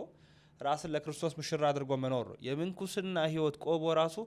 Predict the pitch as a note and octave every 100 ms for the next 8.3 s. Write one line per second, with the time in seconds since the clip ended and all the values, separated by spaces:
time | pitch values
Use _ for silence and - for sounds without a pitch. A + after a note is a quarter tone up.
0 | - - - - D3+ F3+ E3 D#3+ D3+ D3+
1 | C3+ A#2 A#2+ C#3+ D3+ D#3 D3+ D3+ C#3 F3+
2 | F3+ - - - - D#3 D3+ D3+ C#3+ D3+
3 | F#3+ F3+ F3+ F3 E3 D#3+ D#3 D3 D3 C#3
4 | C#3 - F3+ G3+ D3 D3+ D#3+ D3+ C#3 C3
5 | C#3 C#3+ C3+ B2 G2+ F#2+ - - - -
6 | - - - C3 D#3 F#3+ G3 F#3+ G3+ F#3+
7 | F#3+ F#3 F3 F3 E3+ G#3+ G#3+ E3+ D#3+ F3+
8 | F#3+ F#3